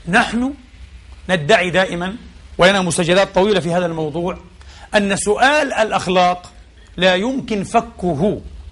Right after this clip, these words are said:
وفصله عن سؤال الروح، يعني عن سؤال الدين. إذا تكلمنا عن الدين أو الروح،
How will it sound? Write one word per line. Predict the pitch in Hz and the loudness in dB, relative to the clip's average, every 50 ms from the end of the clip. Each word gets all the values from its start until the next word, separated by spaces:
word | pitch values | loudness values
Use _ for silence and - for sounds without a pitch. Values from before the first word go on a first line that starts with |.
| - - - - - - | -20 -20 -20 -4 2 2
وفصله | 170 139 165 233 - - 208 196 196 196 202 | 2 4 4 2 0 0 -2 -2 0 2 2
عن | 165 190 180 | 0 -2 -2
سؤال | - - 190 170 214 226 226 214 - | -4 -4 2 4 6 6 6 4 2
الروح، | 202 202 185 165 180 185 156 - - - - - | 0 -2 -2 -2 -4 -6 -6 -6 -10 -12 -8 -4
يعني | 151 156 160 | -2 -2 0
عن | 147 160 | 0 -4
سؤال | 151 - 185 175 190 185 | -4 -4 -2 0 0 0
الدين. | 170 147 131 127 165 156 135 104 - - - - - - - - - - - - - - - - - - - - - | 0 -2 -6 -6 -6 -6 -6 -6 -10 -14 -20 -20 -20 -20 -18 -20 -20 -20 -20 -20 -20 -20 -20 -20 -20 -20 -20 -2 0
إذا | 185 190 190 | 2 4 4
تكلمنا | - 165 - 190 190 196 214 208 196 190 | 2 2 0 0 0 0 0 0 0 -2
عن | 160 180 180 | -2 -2 -4
الدين | 170 143 135 139 196 196 175 | -4 -6 -2 -2 0 2 2
أو | 165 165 165 | 2 2 2
الروح، | 160 180 202 208 208 - | 2 2 0 0 0 -4